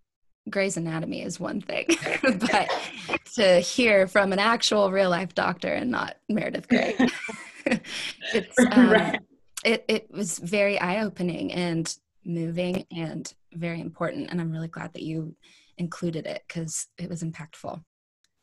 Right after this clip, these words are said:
Speaker 1: Speaking of childhood carrying into adulthood, um, I'm curious, were you a writer as a child, or were you
Speaker 2: Mm.
Speaker 1: ever, was that ever on your radar to write a book?
Speaker 2: The book part wasn't really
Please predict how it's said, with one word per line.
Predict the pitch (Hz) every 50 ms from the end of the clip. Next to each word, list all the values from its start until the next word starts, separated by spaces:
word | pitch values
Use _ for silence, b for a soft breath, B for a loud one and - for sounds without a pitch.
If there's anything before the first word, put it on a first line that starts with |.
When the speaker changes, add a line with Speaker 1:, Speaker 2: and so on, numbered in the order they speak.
| _ -
Speaker 1:
Speaking | - - - - - - _ _ _ - 226 214 - - 220 208 196
of | - - 180 175 170 165 160 165 165 160 - - - _ _ _ _ _ _ _ _ _ - - -
childhood | - - - 196 190 185 180 180 170 170
carrying | - 185 180 175 175 175
into | - 180 175 170 - 185
adulthood, | 185 - - 202 - - - 165 160 170 185 - 185 B B B B B B B B B B B B -
um, | 208 202 185 180 175 -
I'm | - 196
curious, | 180 - - - 277 294 294 240 202 - - - - - - - _ _ _ _ _ _ _ _ _ _ _ _ -
were | 202 185 202 226 233
you | 240 220 226 240 247 240
a | 233 214
writer | 190 185 185 190 214 247
as | 247 220 -
a | -
child, | - - 208 196 208 240 302 330 - - - _
or | 220 214 214
were | 202 208 208
you | 208 190 196 208 202 202 202 202 202 202 202 b b b b b b b b _ _ _ _ _ _ _ _ _ _ _ _ _ _ _ _ _ _ 175
Speaker 2:
Mm. | 196 190 -
Speaker 1:
ever, | - - 220 220 220 214 214 208 220 - _ _ _ _ - -
was | 190 208 196
that | - 214 202 -
ever | 190 190 220
on | 214 214 214 208
your | 202 190
radar | 190 190 185 196 202 220 233
to | - - -
write | 190 190 190
a |
book? | 180 180 180 233 - - - _ _ _ _ _ _ _ -
Speaker 2:
The | 139 180
book | 202 277 339 339 -
part | - 269 - 190 190
wasn't | 196 185 180 185 - 156
really | 165 170 170 170 165 143 143 - - 160 143 -